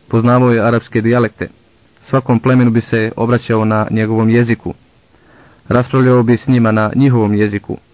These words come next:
Posjedovao je snagu i širinu beduinske riječitosti i oštrinu jezika. Posjedovao je stil i metod gradskog izraza u načinu ophođenja sa ljudima te klase.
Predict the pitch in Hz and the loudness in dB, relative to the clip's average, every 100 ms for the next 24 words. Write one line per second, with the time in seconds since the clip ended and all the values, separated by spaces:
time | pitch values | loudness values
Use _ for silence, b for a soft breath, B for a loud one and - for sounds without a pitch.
0 | _ _ _ _ _ _ - 123 127 127 | _ _ _ _ _ _ -2 0 0 0
1 | 123 117 110 104 - 123 117 113 110 113 | 2 2 2 0 -2 0 0 -2 -2 -2
2 | 110 - - 113 117 113 - 117 113 113 | -4 -4 -2 2 2 0 -2 -2 2 2
3 | 107 107 110 120 - 110 - 113 110 107 | 0 -2 -2 -2 -4 -6 -2 -2 0 -2
4 | 104 - 117 110 110 117 113 - - - | -2 -2 0 2 2 0 -2 -4 -8 -8
5 | _ _ b b b b b - 117 117 | _ _ b b b b b 0 0 2
6 | 123 120 117 110 110 - - 131 123 - | 2 2 2 2 0 -4 -6 0 0 0
7 | 110 110 - 117 - 113 113 107 - 110 | 0 0 0 -2 -2 -4 -2 -2 -2 0
8 | 123 120 110 107 110 135 113 110 - 110 | 2 2 0 -2 0 2 2 0 -2 -2
9 | 110 - 113 113 110 107 104 - 107 104 | -2 -2 -2 2 2 0 -2 -4 -2 0
10 | 104 104 104 104 113 113 110 | 0 0 -2 -2 -2 -4 -6